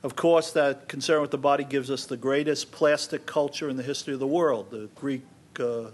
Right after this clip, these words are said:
architecture in the form of the Parthenon,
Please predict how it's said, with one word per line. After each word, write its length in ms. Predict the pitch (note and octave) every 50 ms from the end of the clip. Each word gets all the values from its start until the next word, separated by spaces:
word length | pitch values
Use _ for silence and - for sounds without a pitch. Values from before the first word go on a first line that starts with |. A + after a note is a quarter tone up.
| - - - -
architecture 720 | D3 C#3+ D3 - - D#3 - - G3+ G3 F#3 - - -
in 80 | C#3+ C3
the 80 | C3 B2
form 220 | - C3+ B2+ B2
of 40 | A#2+
the 60 | A#2
Parthenon, 720 | A#2 - D#3 D3+ D#3+ D3+ - E3 D3+ D3+ D3 C#3+ C#3+ C#3